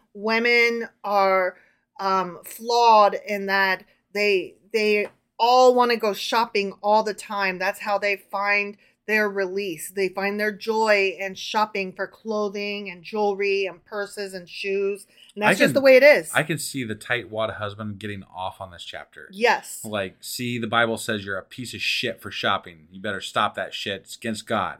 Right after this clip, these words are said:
Speaker 1: And it's not to say that there are not women like that, but to say that just women across the board are like that, like,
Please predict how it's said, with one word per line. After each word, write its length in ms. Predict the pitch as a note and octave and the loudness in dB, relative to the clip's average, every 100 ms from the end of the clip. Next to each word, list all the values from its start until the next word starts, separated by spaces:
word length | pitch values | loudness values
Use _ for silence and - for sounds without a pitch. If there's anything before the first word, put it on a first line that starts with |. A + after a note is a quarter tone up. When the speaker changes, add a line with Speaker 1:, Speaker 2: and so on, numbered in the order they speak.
| - | -4
Speaker 1:
And 220 | - D4+ B3+ | -4 -2 -4
it's 200 | D#4 D#4+ | -4 -2
not 180 | F4 B4 | 0 2
to 80 | |
say 160 | A#4 G#4+ | 6 6
that 180 | G4 F#4+ | 6 6
there 120 | D4+ | 6
are 160 | C4 B3 | 6 4
not 280 | B3+ A3+ G#3+ | 4 2 2
women 360 | A#3+ A#3+ G3 | 4 4 2
like 340 | F3 E3+ G#3 - | 0 -2 -4 0
that, 360 | C#4 D#4+ D#4 - | 2 2 2 -2
but 160 | B3 | -6
to 80 | C#4 | -8
say 380 | B3 - B3 C#4 | -10 -4 -2 0
that 340 | C4 A3 F#3+ _ _ _ _ _ _ - | 2 2 0 _ _ _ _ _ _ 2
just 240 | C4+ A#3+ G#3 | 4 4 0
women 360 | G3 A#3 B3+ B3+ | 4 4 6 2
across 320 | A#3+ A#3 C#4 | 2 2 2
the 80 | A3 | -2
board 280 | G#3 G#3 A3 | 0 0 2
are 120 | G#3 | 2
like 240 | F#3 F#3+ B3 | 0 -2 2
that, 320 | C4+ D4 C#4+ _ _ _ _ | 4 4 0 _ _ _ _
like, 340 | B3+ A#3 G#3 | 4 6 4